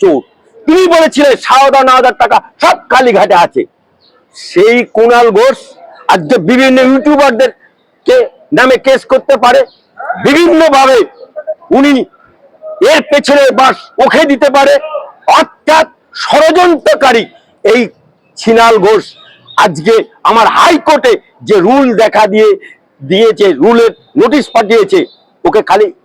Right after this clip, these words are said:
ইন্তেজার করুন, আসতে দিন। খালি কোর্টে আসতে দিন, দেখ কেমন মজা দেখিয়ে দেবে আমার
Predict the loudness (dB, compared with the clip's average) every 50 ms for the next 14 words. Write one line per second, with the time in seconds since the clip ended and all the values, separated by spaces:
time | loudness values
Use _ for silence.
0 | _ -4 -2 0 0 -2 -2 -2 0 0 0 0 0 0 2 2 2 0 0 -2
1 | -2 -2 -2 -4 -4 -2 0 0 0 0 -4 _ _ -2 -2 0 0 -2 -4 -4
2 | -6 -10 _ _ _ _ _ -8 -2 0 0 0 0 -2 -2 0 -2 0 2 2
3 | 2 2 2 2 0 0 -4 -4 -2 0 0 2 2 0 0 -2 -4 -8 -14 -20
4 | -20 _ _ _ _ -4 -2 -2 -2 -2 -4 -8 -10 -4 -2 0 2 2 2 2
5 | 2 0 0 2 2 2 2 2 2 2 2 2 0 -2 -8 -16 -20 _ _ _
6 | _ _ _ _ _ _ _ _ _ _ _ -4 -2 -2 -2 0 0 0 2 2
7 | 0 0 0 0 0 2 2 0